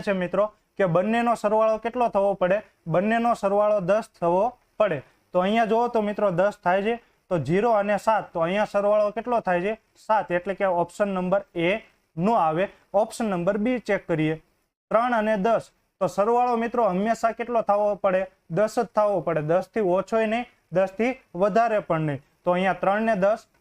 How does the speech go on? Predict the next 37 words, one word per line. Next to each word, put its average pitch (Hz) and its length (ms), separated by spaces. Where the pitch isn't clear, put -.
તેર 262 280
થાય 185 180
છે, 175 160
જે 165 140
દસ 170 340
કરતાં 208 340
વધારે 190 500
છે, 160 100
એટલે 160 200
કે 165 80
ઓપ્શન 170 380
નંબર 170 320
બી 233 200
પણ 185 260
નો 165 80
આવે. 156 300
અહીંયા 220 360
જુઓ 190 220
ત્રણ 226 240
અને 202 220
સાત, 190 380
તો 170 80
ત્રણ 208 280
અને 220 200
સાત 214 280
મિત્રો 214 300
કેટલા 233 300
થાય 170 200
છે? 202 160
દસ. 196 320
તો 175 80
ઓપ્શન 185 380
નંબર 185 280
સી 185 280
આવે. 185 240
તો 160 160
તમારે 190 340